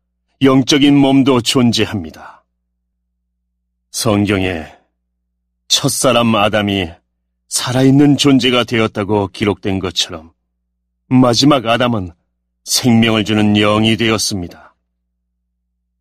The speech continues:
그러나 신령한 몸이 먼저 있었던 것은 아닙니다.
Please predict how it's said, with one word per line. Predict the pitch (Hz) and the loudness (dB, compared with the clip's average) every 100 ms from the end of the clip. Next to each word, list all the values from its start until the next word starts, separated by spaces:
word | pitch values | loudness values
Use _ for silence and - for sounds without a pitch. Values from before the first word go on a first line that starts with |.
| _ _ _ _ _ | _ _ _ _ _
그러나 | 131 113 107 | -2 2 2
신령한 | 110 - 131 127 131 131 127 | 2 2 2 2 2 2 2
몸이 | 123 120 107 92 _ - | 2 0 -2 -6 _ -4
먼저 | 120 127 143 156 | 0 2 4 4
있었던 | 147 156 147 151 | 4 0 0 2
것은 | 135 123 127 | 2 0 0
아닙니다. | 110 107 95 78 - - - | 0 -2 -4 -10 -20 -20 -20